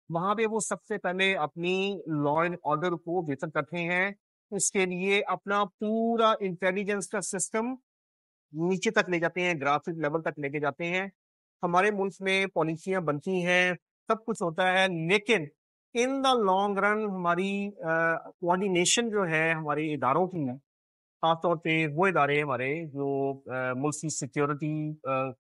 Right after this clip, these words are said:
को मेंटेन करने के जिम्मेदार हैं, वो, अ, अंदरूनी हो या बैरूनी सिक्योरिटी हो, बॉर्डर्स की बात हो, हमारा इंटेलिजेंस मैकेनिज्म इम्प्रूव होगा, जो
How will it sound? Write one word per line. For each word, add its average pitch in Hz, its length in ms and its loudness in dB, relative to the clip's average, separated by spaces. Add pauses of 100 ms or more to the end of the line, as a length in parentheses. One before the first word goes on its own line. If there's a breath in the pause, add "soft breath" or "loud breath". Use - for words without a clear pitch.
को 139 280 0
मेंटेन 135 380 -2
करने 131 280 -4
के 135 80 -4
जिम्मेदार 123 500 0
हैं, 139 240 -6 (380)
वो, 156 400 0
अ, 139 120 -4
अंदरूनी 143 580 0
हो 156 240 -2
या 156 140 0
बैरूनी 139 480 -2
सिक्योरिटी 143 500 -4
हो, 143 300 -2
बॉर्डर्स 143 360 0
की 160 80 -6
बात 127 320 -2
हो, 170 300 -6 (380)
हमारा 214 600 4 (300)
इंटेलिजेंस 208 1160 0
मैकेनिज्म 202 760 0 (180)
इम्प्रूव 185 680 -2
होगा, 208 580 2 (500)
जो 185 240 0